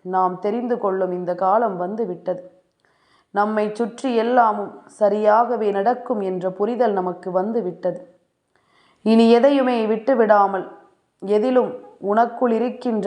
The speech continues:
எண்ணங்களை தொலைத்து விடாமல், மகிழ்ச்சியோடு இருக்க நீ எப்பொழுதும் கற்றுக்கொள்.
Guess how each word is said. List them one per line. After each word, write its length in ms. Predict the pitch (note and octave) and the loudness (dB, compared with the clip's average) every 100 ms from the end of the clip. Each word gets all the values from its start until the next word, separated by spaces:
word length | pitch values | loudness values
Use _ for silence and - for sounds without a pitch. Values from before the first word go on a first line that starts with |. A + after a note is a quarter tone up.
| G3 | 0
எண்ணங்களை 520 | F#3+ G#3+ A#3+ G#3+ F#3+ F#3+ | 0 0 0 2 0 -2
தொலைத்து 440 | G3+ G#3 A3+ B3 | -2 -2 -2 -2
விடாமல், 500 | F#3+ F#3 F3+ E3+ E3+ - - _ _ _ _ _ - | 0 0 0 0 -6 -10 -20 _ _ _ _ _ 0
மகிழ்ச்சியோடு 840 | G#3 A3+ C4+ C4 C#4 C4 C4 C#4+ C4 | 0 2 -2 -2 -2 4 4 4 0
இருக்க 320 | A3+ A3 A3 A3 - - - - | -2 -4 -4 -4 -4 -12 -20 -12
நீ 140 | F#3+ F#3+ | -8 -4
எப்பொழுதும் 640 | G3+ G3+ C4+ A#3 G3+ F#3 | -4 0 0 2 0 -2
கற்றுக்கொள். 600 | F3+ G3 - B3 - - | -2 -2 -4 -8 -8 -10